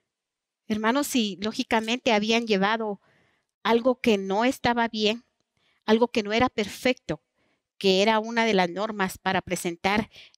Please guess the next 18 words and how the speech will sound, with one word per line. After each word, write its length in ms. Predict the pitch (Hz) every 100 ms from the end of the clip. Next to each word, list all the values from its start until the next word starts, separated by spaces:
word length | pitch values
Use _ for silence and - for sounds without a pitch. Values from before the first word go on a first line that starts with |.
| -
el, 480 | 196 175 175 180 -
el 180 | 190 190
sacrificio. 800 | - - 180 - 233 - 233 208 _ _ _ _ _ _ _ _ _ _ _ _ _ _ _ _ _ _ -
Eh, 360 | 208 190 190 - _ _ _ _ _
dice, 360 | 196 247 311 -
"Ofrecéis 640 | 226 226 214 - 269 311 339
sobre 440 | - 311 262 226
mi 120 | 202
altar 420 | 170 185 226 285 -
pan 220 | 247 254
inmundo". 720 | 254 240 240 294 311 180 165 - _ _ _ _ _ _ _ _ _
Y 340 | 233 226 226
dijisteis, 680 | 196 208 - 302 - 285 247 _ _ -
"¿En 280 | 254 233 220
qué 180 | - 370 427 - _
te 240 | - 254 269
hemos 260 | 320 330 277
deshonrado?". 500 | 262 240 220 247